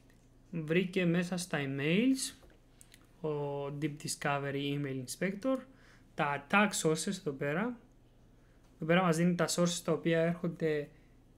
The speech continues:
οι συγκεκριμένες επιθέσεις. Εδώ πέρα έχουμε το I P, τη χώρα, την πόλη, για παράδειγμα, και έχουμε και τα detections που έχουν γίνει, αναχώρα κτλ. Πατάμε πάνω και μας δίνει κάποια πιο specific, ε, στοιχεία.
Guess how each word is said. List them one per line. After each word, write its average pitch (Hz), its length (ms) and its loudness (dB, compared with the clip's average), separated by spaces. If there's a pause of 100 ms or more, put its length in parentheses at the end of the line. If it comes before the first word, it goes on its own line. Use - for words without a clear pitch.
(240)
οι 165 120 -4
συγκεκριμένες 165 680 2
επιθέσεις. 147 760 -2
Εδώ 160 120 0
πέρα 156 200 0
έχουμε 147 420 -4
το 135 340 -4 (100)
I 135 200 -4
P, - 20 6 (1000)
τη 151 140 -2
χώρα, 220 680 4 (580)
την 156 220 -2
πόλη, 165 360 8 (120)
για 202 120 2
παράδειγμα, 233 520 2
και 220 160 -4
έχουμε 214 200 0
και 208 80 -2
τα 185 160 2
detections 208 460 -4
που 190 80 -2
έχουν 175 140 0
γίνει, 180 360 0
αναχώρα 190 680 0
κτλ. 151 220 -8 (280)
Πατάμε 175 340 0
πάνω 233 220 2
και 220 80 -4
μας 175 160 0
δίνει 208 300 2 (520)
κάποια 175 480 -2 (520)
πιο 170 220 4
specific, 170 800 -2
ε, 151 180 2
στοιχεία. 156 600 0